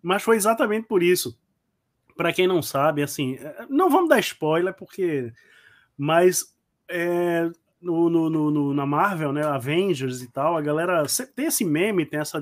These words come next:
coisa e tal. O Homem-Formiga podia ter de-,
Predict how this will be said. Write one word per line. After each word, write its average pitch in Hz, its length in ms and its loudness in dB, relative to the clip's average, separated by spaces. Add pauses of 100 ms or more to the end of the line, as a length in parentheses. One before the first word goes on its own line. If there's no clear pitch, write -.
coisa 160 360 -4
e - 20 -6
tal. 160 220 -4 (480)
O 175 140 4
Homem-Formiga 202 680 0
podia 196 380 -2
ter 185 300 2
de-, 180 160 2